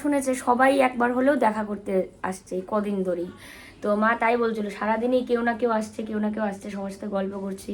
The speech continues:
এই ব্যাপারে।" তো এটা সবারই তো একটা আতঙ্ক না, যে সবারই তো বাড়ি ওখানে। একজনের বাড়িতে চুরি হওয়া মানে আরেকজনের বাড়িতে টার্গেট থাকতে পারে, যদি বাড়িতে কেউ না থাকে। আর চোরের স্বভাবই তো হচ্ছে খুঁজে বেড়ানো, যে কে বাড়িতে আছে, কে নেই, তারপর চুরি করবে,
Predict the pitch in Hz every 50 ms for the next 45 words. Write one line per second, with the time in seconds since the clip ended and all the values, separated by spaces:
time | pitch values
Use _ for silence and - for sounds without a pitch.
0 | 196 196 190 180 185 185 180 - 185 180 190 214 208 - - - - - - -
1 | - - - - - 196 196 196 202 208 214 214 196 208 214 214 233 233 - 247
2 | 226 202 202 - 214 214 208 208 202 196 233 240 226 208 202 196 196 190 208 220
3 | 247 247 262 233 226 208 214 196 185 185 - 175 170 175 196 - - - - -
4 | - - - - - - 196 190 190 196 220 247 254 254 254 254 262 269 262 254
5 | 254 247 254 262 254 254 262 262 269 277 269 262 247 240 240 226 247 247 254 247
6 | 247 240 240 240 247 247 247 226 208 202 220 214 - 202 202 - - 180 175 170
7 | 170 165 170 - - - 202 202 202 202 196 196 190 185 - 190 196 196 190 185
8 | 170 - - - - - - - - - - - - - - - - - - -
9 | 185 190 - 208 208 214 214 214 214 208 208 214 226 226 220 233 233 220 - -
10 | 240 226 208 190 - - - - - 254 220 240 220 208 190 180 170 170 170 180
11 | 180 185 185 - 226 220 214 202 196 208 208 220 208 202 196 196 196 214 214 214
12 | 214 208 202 202 202 208 208 208 208 202 - - - - - - - - - -
13 | - - - - 185 - 196 190 196 196 196 - 220 214 214 190 196 196 196 196
14 | 202